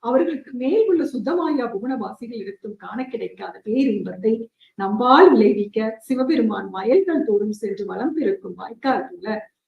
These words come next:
இல்லங்கள் தோறும் எழுந்தருளி கருணை நீர் பாய்ச்சி அறியாமையாகிய ஆணவ கலைகளை கலைந்து திருவடிகளை தந்தருளி, தந்தருளி அமுதம் போல இணைகின்றான். அவனை பாடி நன்மைகள் பெருக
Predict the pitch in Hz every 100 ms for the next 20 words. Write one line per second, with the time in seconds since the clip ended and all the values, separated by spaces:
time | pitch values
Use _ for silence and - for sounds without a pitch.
0 | _ 214 269 370 302 - 196 185 180 220
1 | 269 262 185 208 233 - - 226 359 403
2 | 233 196 - - - - 339 - - _
3 | _ 220 285 403 370 277 214 196 220 202
4 | 196 220 285 381 254 - 202 190 254 233
5 | 185 185 202 233 370 320 - - _ -
6 | 359 427 392 302 226 214 208 202 277 294
7 | 233 277 277 - - 220 320 247 202 302
8 | 311 - 214 269 440 440 339 - 214 220
9 | 254 185 185 185 - _ _ _ _ _
10 | _ - 214 247 269 262 254 370 392 -
11 | 220 214 269 349 311 220 233 220 262